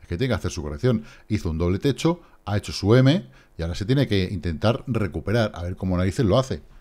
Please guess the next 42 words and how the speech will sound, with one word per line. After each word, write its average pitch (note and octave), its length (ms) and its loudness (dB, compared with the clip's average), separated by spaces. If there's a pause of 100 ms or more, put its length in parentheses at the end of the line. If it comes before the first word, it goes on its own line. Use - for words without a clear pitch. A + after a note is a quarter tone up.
(380)
¿vale? D#2 200 -8
No A2 180 4
solo C3+ 180 6
recuperarse F#2 520 0
él F2 100 -2
como D#2+ 180 -4
valor, G#2 300 2
sino E2+ 200 -4
recuperar E2 380 -4
la, A2 220 0 (320)
la G#2+ 280 -2
confianza G#2+ 920 2
de F2+ 120 -2
sus - 260 -6
socios B2+ 360 -2
que F2 100 -6
llegan G#2 300 -2
y G2 40 0
van F2+ 160 -2
a G2+ 60 -2
decir, F2+ 220 -4
"Venga, B2+ 180 -4
vamos B2+ 200 -4
a B2+ 40 -10
poner C3+ 200 -4
aquí A#2+ 140 -8
dinerito". A#2 440 -4 (720)
<coughs> - 460 6
Sus F#2 160 -14
socios A2 280 -6
somos A#2+ 220 -4
todos F#2 160 0
nosotros, D#2 340 -4
¿vale? G#2 220 -6 (3250)
Entonces, G2+ 360 0
yo G2+ 200 0
antes A2 300 2
de G#2+ 80 2
poner A2 260 4
dinerito F2 380 -2
en A2 60 2
sis, D#3 280 -2